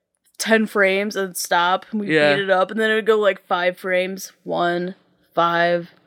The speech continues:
Speaker 1: eh, eh. You hear the PlayStation,
Speaker 2: And we were
Speaker 1: like,
Speaker 2: like, o-,
Speaker 1: struggling.
Speaker 2: open the disc, take the disc out, put the disc back in, turn it upside down,
Speaker 1: <laughs>
Speaker 2: like, whatever it took to try and get a little bit further to get past the cutscene.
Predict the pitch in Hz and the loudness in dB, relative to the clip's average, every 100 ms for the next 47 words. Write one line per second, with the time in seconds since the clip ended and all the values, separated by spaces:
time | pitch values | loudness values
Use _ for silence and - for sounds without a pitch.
0 | _ - 185 180 185 370 - _ _ _ | _ -12 -6 -2 0 -2 -6 _ _ _
1 | _ _ - 180 185 180 185 123 208 208 | _ _ -6 -4 -4 -2 -2 -4 -2 4
2 | 208 190 185 180 185 175 185 208 226 226 | 4 4 2 2 2 -2 0 0 2 2
3 | 214 196 185 175 - 202 220 214 247 269 | 2 2 0 -4 -2 0 0 0 0 2
4 | 208 220 196 165 196 190 190 185 - - | 2 2 0 2 2 4 2 0 -4 -6
5 | - 190 170 156 139 - 202 185 185 175 | -2 -2 0 0 0 0 2 4 2 0
6 | 185 165 147 131 - 127 139 208 190 185 | -4 -8 -8 -6 0 0 0 0 2 2
7 | 185 180 185 160 123 - 131 151 214 202 | 0 -2 -2 0 -2 0 0 0 0 0
8 | 196 190 190 190 185 180 220 247 294 320 | 2 2 2 0 0 0 0 2 2 2
9 | 262 - 196 185 165 - 180 180 170 175 | 0 0 -2 -2 -4 0 2 2 2 0
10 | - - 131 127 139 160 156 160 - 147 | 0 -4 -8 -2 0 2 2 -2 0 2
11 | 156 170 156 147 165 - 151 156 165 - | 2 0 0 -2 -2 2 0 0 -4 -2
12 | 147 - 185 190 196 | -2 0 0 0 -2